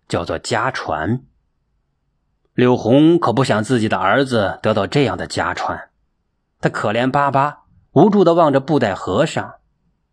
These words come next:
布袋和尚又恢复了嘻嘻哈哈、没心没肺的常态。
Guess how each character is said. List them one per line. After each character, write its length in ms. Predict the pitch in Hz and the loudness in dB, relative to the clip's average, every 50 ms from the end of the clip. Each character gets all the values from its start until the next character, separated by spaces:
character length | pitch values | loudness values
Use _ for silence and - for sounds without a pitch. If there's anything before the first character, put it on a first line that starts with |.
| _ _ _ _ _ _ | _ _ _ _ _ _
布 140 | - 139 143 | 0 2 4
袋 140 | 123 117 117 | 4 2 0
和 240 | - - 113 127 | 0 0 -2 0
尚 460 | 120 - 120 110 107 101 95 90 - _ _ _ - | 0 0 0 0 0 -2 -4 -6 -10 _ _ _ -6
又 120 | 107 92 | -6 -4
恢 260 | - - 131 139 147 | -2 0 2 2 2
复 160 | 143 - - 110 | 2 0 -4 -4
了 120 | 95 90 | -4 -4
嘻 240 | - - 131 135 131 | -6 -4 -4 -4 -4
嘻 160 | - - 135 | -4 -4 -6
哈 260 | 110 - 139 131 131 | -4 -2 -2 -2 -2
哈、 460 | 123 - - 143 143 143 139 - _ _ _ | -2 -2 -2 -2 0 -2 -4 -6 _ _ _
没 240 | - 107 101 117 120 | -6 -4 -2 -2 -2
心 200 | 113 - 147 127 | -2 0 2 2
没 240 | 120 101 92 127 151 | 2 2 0 -2 -2
肺 220 | 143 - 147 120 | -2 -2 -2 -2
的 100 | 95 92 | -2 -4
常 400 | - - - 92 82 87 120 160 | -8 -6 -4 -4 -2 0 0 -2
态。 380 | 160 - - 101 - - - | -2 -2 -4 -6 -8 -10 -16